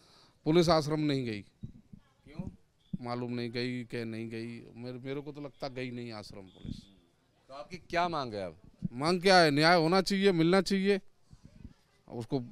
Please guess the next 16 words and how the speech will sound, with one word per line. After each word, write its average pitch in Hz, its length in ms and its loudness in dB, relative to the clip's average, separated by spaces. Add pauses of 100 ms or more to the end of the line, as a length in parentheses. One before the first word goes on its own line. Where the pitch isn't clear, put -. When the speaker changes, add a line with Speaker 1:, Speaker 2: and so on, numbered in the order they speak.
(140)
Speaker 1:
वो 143 420 2
जब 156 340 4
ये 160 120 8
लोग 165 200 6
इतना 160 240 4
मानते 160 380 4
हैं 160 80 4
कि 156 80 2
ये 160 160 6
परमात्मा 151 600 4
है, 147 180 8
भगवान 135 440 2
है, 147 140 4
तो 139 140 -4
हमने 131 240 -2
बोला 147 300 0